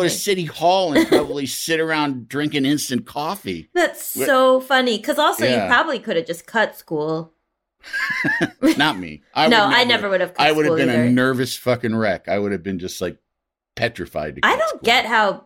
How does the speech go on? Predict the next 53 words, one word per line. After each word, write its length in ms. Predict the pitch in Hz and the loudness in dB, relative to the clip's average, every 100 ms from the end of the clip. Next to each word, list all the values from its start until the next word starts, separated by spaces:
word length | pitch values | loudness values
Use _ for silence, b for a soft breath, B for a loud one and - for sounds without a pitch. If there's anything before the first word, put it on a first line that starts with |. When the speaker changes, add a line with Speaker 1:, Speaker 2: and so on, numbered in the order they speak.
| - | -2
Speaker 2:
I, 220 | 208 240 240 | 0 0 2
I 120 | 240 | 0
never 380 | 247 214 208 190 | 2 0 0 0
understood 500 | 175 170 175 - 185 | 0 -2 -6 -4 -4
how, 360 | 190 175 165 - | -2 -2 -2 -4
uh, 100 | 190 | -4
like, 220 | 190 214 208 | -2 -2 -4
in 100 | 214 | -10
my 180 | 208 254 | -4 -6
school, 240 | 254 254 | -2 2
like, 160 | 233 208 | 2 0
when 140 | 202 | -6
kids 180 | 196 208 | -6 -6
would 160 | 208 208 | -6 -8
sneak 300 | - 214 208 | -6 -4 0
off 180 | 208 208 | -2 -2
to 80 | |
smoke 260 | 202 196 160 | -8 -8 -8
cigarettes, 640 | - 202 208 160 170 175 | -8 -6 -2 2 2 0
I'd 140 | 254 233 | -4 -4
be 100 | 254 | -2
like, 200 | 240 226 | 2 2
Speaker 1:
Yeah. 240 | 123 92 | 2 -2
Speaker 2:
<gasps> 720 | 359 415 494 539 539 508 - | -4 0 4 4 4 0 0
"I 80 | 262 262 | -2 0
can't 220 | 277 269 | 0 0
believe," 200 | 269 - | -2 0
and, 180 | 269 262 | 0 2
and 140 | 262 | 2
then, 160 | 277 247 | 4 2
of 200 | 208 208 | -2 -2
course, 260 | 214 196 190 | -4 -2 -4
like, 120 | 185 | -2
once 180 | 196 202 | -2 -2
I 80 | 196 | -2
got 160 | 185 | -4
to 80 | 190 | -6
college, 600 | - 185 175 165 160 - - | -4 0 2 0 -2 -8 -2
I 120 | 190 | 0
cut 280 | 185 208 - | 0 -2 -4
more 220 | 190 151 | -2 -2
class 380 | 156 185 156 165 | -2 0 0 -2
than, 180 | - 170 | -8 -4
like, 160 | 160 160 175 | -4 -4 -4
anyone 360 | 165 156 160 | -4 -4 -4
has 260 | 170 156 - - | -4 -4 -8 -4
ever 340 | 165 156 135 | -2 0 0
cut, 460 | 131 175 139 123 - 101 | -2 -4 -2 -4 -6 -2
Speaker 1:
Yeah, 160 | 101 | 0
Speaker 2:
ever, 240 | 175 165 170 | 2 2 2
Speaker 1:
yeah. 80 | |
Speaker 2:
ever, 220 | 170 165 160 | 0 0 0
ever. 540 | 175 160 156 160 - | 0 0 -4 -10 -12